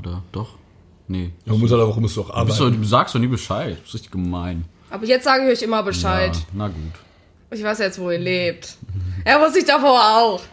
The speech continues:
Speaker 3: Ja, erzähl, was ist denn dein Flop und Top der Woche?
Speaker 1: Ja, mein Top der Woche war, dass ich die Prüfung bestanden habe. Flop der Woche ist eigentlich auch nichts Besonderes, aber ich habe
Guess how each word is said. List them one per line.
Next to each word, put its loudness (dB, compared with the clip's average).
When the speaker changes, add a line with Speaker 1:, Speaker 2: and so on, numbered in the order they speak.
Speaker 3:
Ja, -2
erzähl, 0
was 2
ist -10
denn 0
dein 4
Flop -6
und -10
Top -6
der -2
Woche? -4
Speaker 1:
Ja, -2
mein 2
Top -2
der 0
Woche 0
war, 2
dass -4
ich -12
die -20
Prüfung 0
bestanden 0
habe. -2
Flop 2
der 4
Woche 0
ist -6
eigentlich 0
auch 0
nichts 0
Besonderes, -4
aber 2
ich -6
habe 0